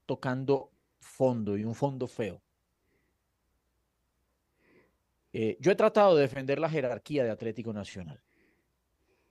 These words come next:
pero no hay forma de defenderla. No hay forma de defenderla.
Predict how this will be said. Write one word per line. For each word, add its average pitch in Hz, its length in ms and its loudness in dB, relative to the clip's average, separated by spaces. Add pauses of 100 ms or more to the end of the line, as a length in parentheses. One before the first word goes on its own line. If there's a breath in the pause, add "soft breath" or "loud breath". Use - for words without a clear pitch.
(260)
pero 104 160 -8
no 120 140 -4
hay 131 80 0
forma 131 340 -2
de 107 80 -4
defenderla. 143 500 -14 (520)
No 113 80 -10
hay 113 80 -8
forma 117 300 -6
de 98 60 -10
defenderla. - 420 -20